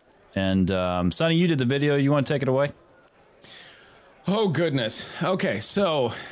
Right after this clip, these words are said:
Speaker 2: yes, and J B is, is absolutely right on this. Like, uh, this is not, we're not, like, we're not salesmen. <laughs>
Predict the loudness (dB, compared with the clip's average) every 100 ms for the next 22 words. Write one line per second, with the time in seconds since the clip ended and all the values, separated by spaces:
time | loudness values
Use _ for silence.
0 | -18 -20 -20 -20 -20 -6 -2 0 -2 -4
1 | -6 -2 0 0 -2 0 2 2 2 2
2 | 2 0 -2 0 0 0 0 0 0 -2
3 | -4 -4 -2 -2 -4 -4 -2 -2 -2 -2
4 | 0 0 2 0 -2 -2 2 2 2 0
5 | 0 0 -4 -14 -20 _ _ _ -20 -20
6 | -20 -20 _ -20 _ 0 2 2 0 -2
7 | 0 0 -2 -6 -10 -14 -20 -20 -20 -10
8 | -4